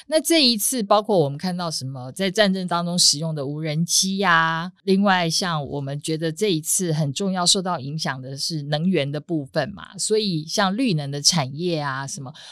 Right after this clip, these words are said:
未来都显然很可能会因为这样加速刺激出新的技术，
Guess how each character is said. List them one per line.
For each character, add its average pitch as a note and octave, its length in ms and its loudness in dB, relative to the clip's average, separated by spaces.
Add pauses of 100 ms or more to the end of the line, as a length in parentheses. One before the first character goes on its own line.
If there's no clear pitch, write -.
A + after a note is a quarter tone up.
(120)
未 B3 100 2
来 G#3+ 120 6
都 A3 200 2
显 E3 260 2
然 C#3 380 -6
很 F3 320 2
可 G#3+ 160 6
能 C#3+ 220 -4
会 F#3+ 180 -6
因 F#3+ 180 -4
为 G3+ 160 -2
这 F#3 140 -2
样 E3 120 0
加 G3 220 0
速 G#3+ 180 -2
刺 G3 300 -2
激 F3+ 220 -6
出 F3+ 220 -4
新 G#3+ 300 6
的 F3+ 120 6
技 D#3 280 0
术， D#3 320 -2